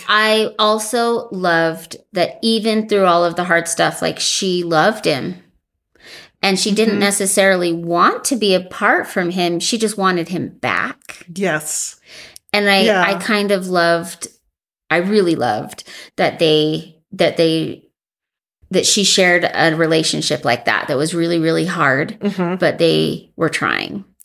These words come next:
Speaker 2: Yeah.
Speaker 1: And making mistakes
Speaker 2: Uh-huh.
Speaker 1: along the way. But ultimately, like, their end goal was really, they wanted to be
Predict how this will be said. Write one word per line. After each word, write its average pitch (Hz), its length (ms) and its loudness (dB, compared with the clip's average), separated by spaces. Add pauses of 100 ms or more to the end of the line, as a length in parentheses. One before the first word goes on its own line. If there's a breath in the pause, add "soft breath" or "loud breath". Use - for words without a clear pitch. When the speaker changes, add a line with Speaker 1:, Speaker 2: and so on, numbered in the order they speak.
(120)
Speaker 2:
Yeah. 180 520 -2
Speaker 1:
And 202 240 0
making 202 280 0
mistakes - 760 0
Speaker 2:
Uh-huh. 180 380 -4
Speaker 1:
along 196 400 4
the 277 100 0
way. 247 600 2 (320 loud breath)
But 202 160 2
ultimately, 196 680 0
like, 165 240 0
their 180 200 0
end 196 220 0
goal 320 260 2
was 247 160 2
really, 247 200 0
they 233 120 2
wanted 214 300 0
to 196 80 -6
be 202 560 -6